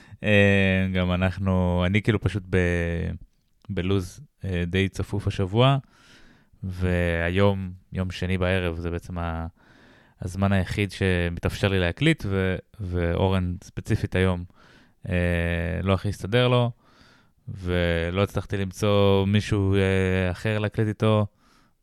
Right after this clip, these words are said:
ופשוט אמרתי, "יאללה, אני, יש לי פשוט מלא מלא מחשבות שאני צריך, אה,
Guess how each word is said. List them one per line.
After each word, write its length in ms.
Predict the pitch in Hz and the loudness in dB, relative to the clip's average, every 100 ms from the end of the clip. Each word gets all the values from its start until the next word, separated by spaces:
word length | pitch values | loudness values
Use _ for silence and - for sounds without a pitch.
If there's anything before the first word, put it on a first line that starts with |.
| - | -14
ופשוט 880 | 92 87 92 95 92 92 104 117 107 | -12 -4 0 2 2 0 -2 -2 0
אמרתי, 340 | 110 113 110 | 2 0 0
"יאללה, 360 | 110 117 110 90 _ _ _ _ - | 2 4 2 0 _ _ _ _ -10
אני, 140 | 90 90 | -4 -2
יש 340 | 90 87 - | 0 -2 -6
לי 60 | 87 | -12
פשוט 220 | - - | -10 -6
מלא 180 | 85 85 | -4 -2
מלא 160 | 82 | -4
מחשבות 460 | 82 - 87 87 - | -4 -6 -6 -6 -6
שאני 200 | 85 85 | -8 -8
צריך, 420 | - 85 82 - | -8 -8 -8 -8
אה, 280 | 85 82 | -8 -8